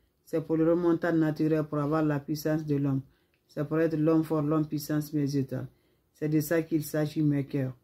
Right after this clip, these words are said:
On aurait besoin de quoi ? On aurait besoin de l'ingrédient simple, naturel,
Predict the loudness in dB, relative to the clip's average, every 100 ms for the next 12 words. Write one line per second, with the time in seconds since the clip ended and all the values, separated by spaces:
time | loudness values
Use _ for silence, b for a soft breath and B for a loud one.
0 | _ _ _ _ -2 2 4 4 4 2
1 | 4 2 2 0 -2 -2 0 2 2 2
2 | 2 2 2 4 2 2 0 0 0 -2
3 | 0 0 0 0 0 -2